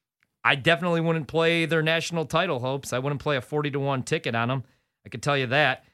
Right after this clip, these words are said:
I wouldn't even be shocked, as crazy as this sounds and as bad as Florida State's been, if they lost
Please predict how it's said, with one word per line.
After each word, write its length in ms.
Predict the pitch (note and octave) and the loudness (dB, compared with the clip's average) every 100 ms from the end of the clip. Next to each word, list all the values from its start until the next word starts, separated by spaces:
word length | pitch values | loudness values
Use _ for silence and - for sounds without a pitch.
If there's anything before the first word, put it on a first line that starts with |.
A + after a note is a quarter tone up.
| _ - | _ 2
I 100 | B3 | 4
wouldn't 200 | E4+ C#4+ | 4 4
even 180 | G#3+ F#3+ | 4 2
be 120 | D#3 | 0
shocked, 400 | - D#3 C#3+ A#2 | 2 2 2 -2
as 60 | |
crazy 340 | - D3+ D3+ D3 | -4 -2 -2 -4
as 100 | A#2+ | -6
this 160 | C3 | -8
sounds 380 | - B2+ C3+ C3 | -4 0 0 0
and 180 | A2+ A#2 | -2 -4
as 160 | A#2 F#2 | -6 -6
bad 300 | F2 A#2+ B2+ | -2 0 0
as 100 | A2+ | -2
Florida 260 | B2+ B2 | -4 -4
State's 320 | G#2+ A2+ A#2 | -4 -4 -4
been, 220 | G#2 C3+ A2 | -2 -2 -2
if 80 | |
they 140 | - B2 | -4 -4
lost 540 | A2 A2 G2 - - | -2 -2 -4 -8 -14